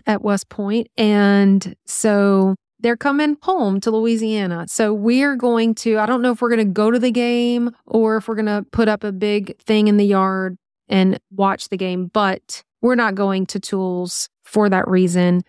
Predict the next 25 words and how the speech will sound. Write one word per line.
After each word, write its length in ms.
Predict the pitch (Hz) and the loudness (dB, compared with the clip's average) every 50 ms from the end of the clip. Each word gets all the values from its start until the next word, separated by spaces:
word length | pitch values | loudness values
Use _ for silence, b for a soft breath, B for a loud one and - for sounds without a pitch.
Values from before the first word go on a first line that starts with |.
| _ - | _ -4
but 100 | 220 240 | -2 0
our 100 | 247 240 | 0 0
team 220 | - 285 277 240 | 0 0 2 2
will 100 | 214 190 | 2 0
be 100 | 175 - | -2 -4
there. 160 | 196 - - - | -6 -6 -8 -6
So 160 | - - 220 | -4 -4 -2
Loretta 540 | 208 214 208 196 208 220 226 226 233 226 - | -2 -2 -2 0 0 0 2 2 0 0 0
and 160 | - 226 220 208 | -2 -2 -2 -2
Kendra 400 | - - 226 214 208 214 202 - | -2 -2 -2 -2 -2 -2 -4 -4
are 120 | 202 202 | -4 -4
teaching 420 | 196 - - 220 214 - 220 208 | -4 -4 -4 -4 -2 -2 -4 -4
a 60 | 196 180 | -4 -4
class 360 | - - 202 196 220 240 - | -4 -4 -2 -2 -2 -2 -2
on 140 | 240 196 190 | -2 -4 -4
Friday 320 | - - 190 190 196 196 | -4 -4 -4 -2 -2 -2
afternoon. 680 | 190 185 - - 208 196 196 196 196 214 233 254 294 285 - - | -4 -4 -4 -4 -2 0 0 2 2 2 2 2 0 -2 -2 0
And 120 | 220 220 | 2 2
actually 480 | 233 - - - - - 214 214 208 208 | 2 2 0 -2 -2 0 2 2 4 4
the 200 | 190 208 208 196 | 4 2 2 2
class 760 | - - - - - 202 220 247 208 196 214 220 - - - - | -2 -4 -6 -4 -4 -2 0 0 0 0 0 -2 -4 -6 -6 -2
I'm 180 | 208 202 202 | 0 2 2
super 460 | 190 - - - - 302 359 - 247 | 2 0 -2 -2 -2 -2 0 0 -2
excited 420 | 196 180 - - - 175 175 170 170 | -4 -2 -2 -2 -2 -2 -2 -4 -6
about 420 | 170 165 160 156 160 170 202 220 | -8 -10 -10 -10 -8 -8 -8 -10